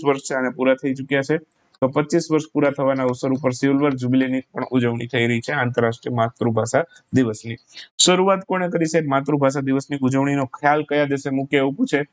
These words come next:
તો આન્સર આવશે બાંગ્લાદેશ, બરાબર. બાંગ્લાદેશ દ્વારા છે, બરાબર, આંતરરાષ્ટ્રીય માતૃભાષા દિવસની ઉજવણીનો ખ્યાલ સંયુક્ત રાષ્ટ્રમાં રજૂ કરવામાં આવેલો હતો. ઇન્ટરનેશનલ મધર લેંગ્વેજ ડે પણ કહેવાય આને, ઓકે.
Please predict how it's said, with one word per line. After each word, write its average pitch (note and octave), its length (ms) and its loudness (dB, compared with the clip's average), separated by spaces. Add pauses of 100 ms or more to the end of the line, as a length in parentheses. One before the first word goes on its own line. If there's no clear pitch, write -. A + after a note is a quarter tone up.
(280)
તો B2+ 60 6
આન્સર B2+ 380 2
આવશે A#2+ 220 0
બાંગ્લાદેશ, A2+ 680 -2 (360)
બરાબર. C#3 300 4
બાંગ્લાદેશ C3+ 600 0 (120)
દ્વારા B2+ 260 2
છે, A#2+ 300 -2 (280)
બરાબર, C3+ 300 2 (160)
આંતરરાષ્ટ્રીય B2+ 720 -2
માતૃભાષા B2 520 -2
દિવસની A#2+ 380 -2
ઉજવણીનો A#2 520 0
ખ્યાલ B2+ 360 2 (300)
સંયુક્ત E3+ 340 2
રાષ્ટ્રમાં C3 420 0
રજૂ A#2+ 180 2
કરવામાં B2+ 320 2
આવેલો C3 200 2
હતો. D#3 320 -4
ઇન્ટરનેશનલ B2+ 580 -2
મધર A#2 260 2
લેંગ્વેજ A2+ 340 0
ડે A2 140 0
પણ - 200 -4 (380)
કહેવાય A#2 280 0
આને, - 220 -14 (420)
ઓકે. E3 220 2